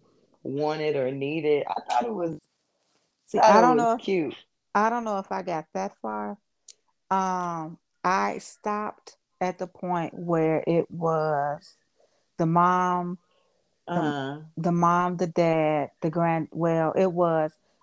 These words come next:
Speaker 2: I'ma say it'd be easier for me to explain like this. It was the mother, the father,
Speaker 1: Mm-hmm.
Speaker 2: the daughter,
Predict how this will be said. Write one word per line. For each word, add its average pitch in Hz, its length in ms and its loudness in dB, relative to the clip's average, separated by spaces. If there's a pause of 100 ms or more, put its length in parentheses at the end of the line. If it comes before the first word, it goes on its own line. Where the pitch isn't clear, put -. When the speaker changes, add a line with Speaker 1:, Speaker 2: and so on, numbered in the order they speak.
Speaker 2:
I'ma 185 180 0
say 180 260 2
it'd 185 200 2
be 170 140 0
easier 165 280 0
for 160 120 -6
me 151 120 0
to 147 40 0
explain 147 360 -4
like 147 220 -8
this. - 260 -10 (280)
It 185 40 2
was 175 160 4
the 156 80 0
mother, 208 540 2 (1040)
the 170 140 0
father, 156 640 2 (1120)
Speaker 1:
Mm-hmm. 160 200 -8
Speaker 2:
the 175 80 2
daughter, 165 600 2